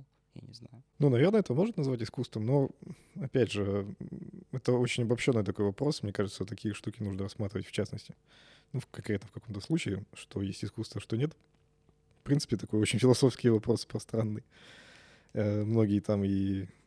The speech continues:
Speaker 2: про более распространённые, уже известные вещи спорят о таких вещах, про тот же квадрат Малевича до сих пор.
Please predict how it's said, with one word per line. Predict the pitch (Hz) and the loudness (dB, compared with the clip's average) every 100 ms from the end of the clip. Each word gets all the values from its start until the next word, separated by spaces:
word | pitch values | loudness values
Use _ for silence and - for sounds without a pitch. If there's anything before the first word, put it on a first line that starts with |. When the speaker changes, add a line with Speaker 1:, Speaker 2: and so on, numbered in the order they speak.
| 156 143 - | -12 -10 -2
Speaker 2:
про | 104 | 0
более | 101 117 110 104 92 - 160 165 | 4 6 6 4 2 -8 -8 -4
распространённые, | 117 - 113 - 120 123 117 113 | -4 -4 -8 0 4 4 6 6
уже | 110 113 | 6 8
известные | 123 185 131 127 | 8 6 8 8
вещи | 123 - - - - - | 8 4 -2 -12 -20 -14
спорят | - 139 123 120 | 2 8 8 8
о | 135 | 6
таких | 131 120 117 | 6 6 2
вещах, | 127 - 113 | 0 4 2
про | - 123 | 4 4
тот | 131 | 4
же | 110 | 6
квадрат | 120 120 95 | 4 4 4
Малевича | 123 117 104 | 4 4 2
до | 104 | -6
сих | - - | -6 -8
пор. | 110 | -8